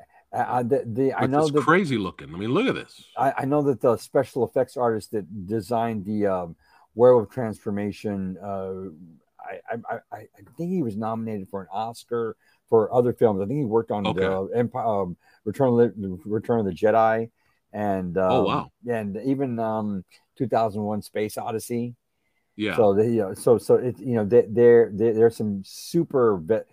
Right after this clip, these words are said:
Speaker 1: you know, movie veterans, uh, involved in the creation of this film. Yeah.
Speaker 2: Right. And look at this shot right here.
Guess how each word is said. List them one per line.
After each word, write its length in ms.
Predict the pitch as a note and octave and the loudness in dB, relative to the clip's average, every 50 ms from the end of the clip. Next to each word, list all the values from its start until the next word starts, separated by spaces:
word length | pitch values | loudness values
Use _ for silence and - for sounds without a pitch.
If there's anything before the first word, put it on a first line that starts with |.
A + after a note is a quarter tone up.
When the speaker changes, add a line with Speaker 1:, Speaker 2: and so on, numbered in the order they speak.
| _ _ _ _ _ | _ _ _ _ _
Speaker 1:
you 80 | A2 G#2 | -4 -2
know, 260 | G#2 F#2+ F#2+ G#2 A2+ | 0 0 0 -2 -2
movie 440 | G#2 G#2+ A2+ C3 C3 A2+ A#2+ A2 G2 | -4 -4 -2 -2 0 0 0 0 2
veterans, 640 | E2+ G#2+ G#2+ G2 - - G#2+ G2 F#2 F#2 E2 - G2+ | 2 2 2 2 0 -4 -4 -4 -4 -6 -8 -8 -6
uh, 160 | G#2+ G2+ G2+ | -4 -4 -4
involved 500 | G2 G#2 G#2 G2 F#2+ G#2 G2 F#2 G2 F2+ | -4 -8 -6 -2 0 0 0 0 0 -2
in 160 | F#2 F#2 F2+ E2+ | -4 -6 -6 -4
the 160 | F2+ F#2 E2+ | -4 -4 -4
creation 460 | - - G#2+ F#2+ F#2 - - F#2 F2+ | -4 -6 -8 -8 -8 -10 -12 -12 -12
of 100 | F2 E2 | -12 -12
this 160 | D#2+ D#2 - _ | -14 -18 -20 _
film. 180 | - E2 D#2 - - _ _ _ _ _ _ _ _ _ _ _ _ - | -20 -20 -20 -20 -20 _ _ _ _ _ _ _ _ _ _ _ _ -8
Yeah. 120 | F2 E2+ | -8 -6
Speaker 2:
Right. 280 | D#2+ E2 D2+ D2 C#2+ - _ _ _ _ | -6 -8 -10 -12 -16 -18 _ _ _ _
And 100 | F#2+ G2+ | -4 -2
look 100 | C#3 D#3 | 0 2
at 40 | D3 | 2
this 120 | C3 A#2 | 0 -2
shot 260 | - - B2 G#2+ G2 | -2 -2 -2 -2 -2
right 160 | F#2 F2 D#2+ D2 | -2 -4 -6 -6
here. 320 | G2+ A2 F#2+ C#2+ C2 - | -6 -6 -8 -8 -10 -12